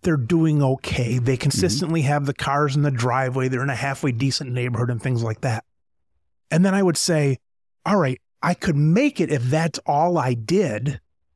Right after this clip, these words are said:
Speaker 1: And
Speaker 2: Mm-hmm.
Speaker 1: then I'm gonna do better. So I'm going to get more than that." So it's the old story of basically flipping a house. You see the potential. You've done some of that, but some of it's m-, more integrated with online stuff.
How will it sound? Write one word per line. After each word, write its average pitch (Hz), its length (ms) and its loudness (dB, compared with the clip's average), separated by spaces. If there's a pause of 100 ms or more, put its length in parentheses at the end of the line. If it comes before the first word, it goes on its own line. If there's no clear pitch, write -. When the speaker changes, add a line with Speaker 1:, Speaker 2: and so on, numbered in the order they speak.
(180)
Speaker 1:
And 147 240 2
Speaker 2:
Mm-hmm. 135 80 0
Speaker 1:
then 175 500 2 (180)
I'm 202 220 0
gonna 185 180 2
do 156 160 2
better. 147 380 0
So - 260 -4
I'm 190 280 0
going 160 300 0
to 143 160 -2
get 139 260 -2
more 147 500 2
than 123 200 0
that." 113 200 -2
So 220 320 0 (320)
it's - 180 -2
the 180 140 4
old 160 220 2
story 165 440 0
of 143 200 0 (100)
basically 196 320 0
flipping 156 480 0
a 151 60 2
house. 139 320 0
You 151 60 4
see - 180 -2
the 160 100 0
potential. - 640 -2 (460)
You've 339 240 2
done 370 200 2
some 302 260 0
of 339 100 2
that, 226 280 2
but 160 280 0
some 247 480 -2
of 226 160 0
it's 196 240 -4
m-, 196 100 0 (180)
more 220 640 2 (220)
integrated 214 760 2
with 190 160 0
online 220 500 4
stuff. 127 300 0